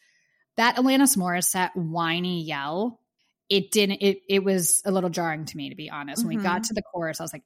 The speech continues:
Speaker 1: "Ee, um, mm, not my favorite." Uh, but his lyrics and the music behind it more than make up for it.
Speaker 2: Yeah, yeah.
Speaker 1: I thought those lyrics were powerful. Uh, I,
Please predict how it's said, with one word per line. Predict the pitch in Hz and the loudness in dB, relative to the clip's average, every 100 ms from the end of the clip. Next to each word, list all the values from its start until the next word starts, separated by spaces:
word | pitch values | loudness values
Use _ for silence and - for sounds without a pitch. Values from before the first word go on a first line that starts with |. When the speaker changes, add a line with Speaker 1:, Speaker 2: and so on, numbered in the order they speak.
| - | -6
Speaker 1:
"Ee, | 285 285 254 214 185 160 143 135 127 _ _ - | -2 0 0 0 -2 -4 -8 -10 -14 _ _ -4
um, | 170 170 165 160 160 - | -2 0 -2 -6 -12 -14
mm, | 220 208 185 170 151 | -12 -12 -12 -12 -10
not | 202 214 202 | -2 -2 0
my | 196 | -4
favorite." | 160 151 - - _ _ | -4 -14 -16 -20 _ _
Uh, | 190 190 165 - | 0 0 0 -2
but | 269 233 185 180 - _ _ _ | 0 2 2 -2 -10 _ _ _
his | - 262 208 | 2 4 4
lyrics | 190 170 185 196 233 294 - - | 0 0 2 2 2 0 0 -4
and | - 214 | 2 4
the | 202 | 4
music | 190 180 - | 2 -2 -4
behind | 160 160 156 | -6 -6 -8
it | 160 | -8
more | 175 160 | -6 -6
than | 151 | -8
make | 147 156 | -12 -12
up | 151 - | -14 -16
for | - 143 | -16 -14
it. | 139 165 | -12 -8
Speaker 2:
Yeah, | 196 190 190 - 175 - | -6 -6 -6 -8 -12 -14
yeah. | - - 190 - _ - | -12 -10 -12 -18 _ -2
Speaker 1:
I | 202 | 0
thought | 214 208 | 2 0
those | 202 196 | 2 0
lyrics | 185 180 - | 0 -2 -2
were | 185 180 | -2 -2
powerful. | 175 156 156 151 156 147 147 151 - | -2 -2 -4 -8 -10 -8 -10 -12 -8
Uh, | |
I, | 170 160 151 156 | -6 -4 -4 -4